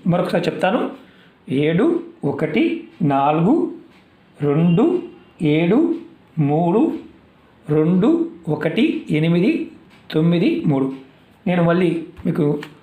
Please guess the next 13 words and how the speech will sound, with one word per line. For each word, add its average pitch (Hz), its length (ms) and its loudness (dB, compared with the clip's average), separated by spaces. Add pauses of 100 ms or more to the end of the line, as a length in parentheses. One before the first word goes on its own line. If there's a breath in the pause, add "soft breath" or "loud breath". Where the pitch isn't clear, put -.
(260 loud breath)
ఇంగ్లీష్లో 160 340 0
కూడా 156 120 -2
చెప్తాను, 170 420 0 (560 loud breath)
సెవెన్ 175 320 2 (240)
వన్ 156 260 0 (180)
ఫోర్ 156 420 -2 (300)
టూ 160 260 0 (260)
సెవెన్ 147 240 0 (360)
త్రీ 185 360 -2 (160)
టూ 156 260 0 (260)
వన్ 151 220 0 (340)
ఎయిట్ - 420 -4
నైన్ 151 320 -2